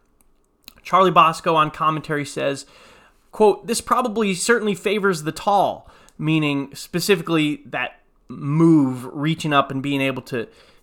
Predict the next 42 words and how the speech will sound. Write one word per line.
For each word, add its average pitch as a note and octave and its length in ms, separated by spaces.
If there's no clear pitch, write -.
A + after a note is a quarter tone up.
to - 120
slip - 340
into C3+ 220
that A#2+ 300
Gaston B2+ 600
would A#2 140
really, B2+ 380
uh, - 60
helps - 420
if C3+ 100
the - 80
men C#3+ 220
are C3 80
a B2+ 60
little A#2 200
taller. A#2+ 500
This G4+ 240
boulder C#4 380
overall A3+ 460
is G3+ 80
maybe C4+ 320
a F#3+ 40
tad F3+ 540
undercooked. F3+ 720
It's - 180
not F4 220
too F#3+ 180
bad, F#3+ 380
but E3 220
most G3 340
of G3 80
the E3+ 40
men E3 280
do D#3+ 420
top C#3 380
it, C#3+ 280
with D3+ 320
a C3+ 60
couple D3+ 300
of C3+ 60
those B2+ 200
tops - 500